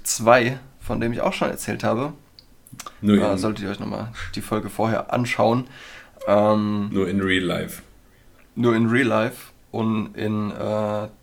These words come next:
Speaker 1: zehntausendmal cooler,
Speaker 2: Mhm.
Speaker 1: wenn ich's mal so
Speaker 2: In,
Speaker 1: sagen darf.
Speaker 2: in real,
Speaker 1: Ohne
Speaker 2: in real life und in Full H D.
Speaker 1: Ja, vier K, Alter.
Speaker 2: Vier K.
Speaker 1: Ja, also es ging, es ging darum, dass ein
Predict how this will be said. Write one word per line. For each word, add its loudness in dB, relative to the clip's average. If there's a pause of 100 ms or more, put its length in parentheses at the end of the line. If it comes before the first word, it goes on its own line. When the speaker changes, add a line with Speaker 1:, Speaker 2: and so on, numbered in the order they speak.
(180)
Speaker 1:
zehntausendmal 0
cooler, 0
Speaker 2:
Mhm. -8 (420)
Speaker 1:
wenn -10
ich's -12
mal -10
so -10
Speaker 2:
In, -6
Speaker 1:
sagen -4
darf. -6
Speaker 2:
in -8
real, 6
Speaker 1:
Ohne 4
Speaker 2:
in -6
real 2
life 2
und 2
in 2
Full -2
H -2
D. -12 (1040)
Speaker 1:
Ja, -4
vier 2
K, 4
Alter. -6
Speaker 2:
Vier -10
K. -12 (1800)
Speaker 1:
Ja, 2 (140)
also 8
es 2
ging, 4
es -6
ging 2
darum, 6
dass 2
ein 0